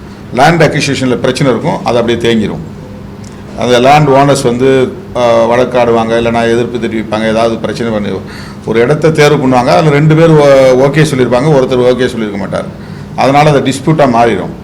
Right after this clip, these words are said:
அப்படியே தேங்கி நின்றுடும். அது வந்து சில நேரங்கள்ல கோர்ட்ல போய் தேக்கம் அடைஞ்சிரும். இப்படி சில பிரச்சனைகள் தமிழ்நாடு முழுக்க இருக்கு. கிட்டத்தட்ட இருபதாயிரத்துக்கு மேற்பட்ட வழக்குகள் அஹ்,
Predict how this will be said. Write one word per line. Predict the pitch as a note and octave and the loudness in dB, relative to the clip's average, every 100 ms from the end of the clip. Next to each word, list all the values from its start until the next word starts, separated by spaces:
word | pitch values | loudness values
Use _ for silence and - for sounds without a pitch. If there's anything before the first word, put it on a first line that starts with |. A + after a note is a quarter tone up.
| - | -6
அப்படியே | A2+ C3+ C3+ | 0 2 2
தேங்கி | B2+ B2 | 2 2
நின்றுடும். | A2 G#2+ F#2 D#2+ - - - - - - - | -2 -4 -6 -10 -14 -16 -16 -16 -16 -12 -6
அது | B2+ D3 D3+ D3+ C#3+ | -2 2 4 4 2
வந்து | C#3+ D#3+ | 2 2
சில | D#3 D3+ C#3+ | 2 2 4
நேரங்கள்ல | D3 D3 C#3+ C#3+ | 2 2 0 2
கோர்ட்ல | C#3+ C#3+ C3+ | 2 2 -2
போய் | B2+ C3 C3+ B2+ A#2 - - - - - - - | 0 2 4 2 2 -2 -6 -12 -16 -18 -6 -2
தேக்கம் | C3+ B2+ G2+ | 0 0 -4
அடைஞ்சிரும். | F#2 F2 D#2+ - - - - - | -6 -8 -10 -14 -16 -16 -12 -6
இப்படி | C#3 D#3 | 0 2
சில | D#3 - | 2 2
பிரச்சனைகள் | D3+ D#3 F#3 E3+ D#3+ | 2 2 2 2 2
தமிழ்நாடு | D3 D3 C#3 | 2 4 2
முழுக்க | C#3+ D3+ C3+ | 2 0 0
இருக்கு. | C3 A2 - - | 0 -4 -6 -6
கிட்டத்தட்ட | B2 C3 C3+ D#3 C3+ | 0 2 4 2 4
இருபதாயிரத்துக்கு | D3+ D3+ D3 C#3+ C#3 A#2+ B2 | 4 4 4 0 -2 -2 -2
மேற்பட்ட | B2 A#2+ A2 | -2 -2 -2
வழக்குகள் | A2+ C#3 C#3 D3 F#3+ - - - - - - | 0 0 0 0 0 -4 -14 -16 -16 -16 -8
அஹ், | A#2 B2 A#2+ | -2 2 2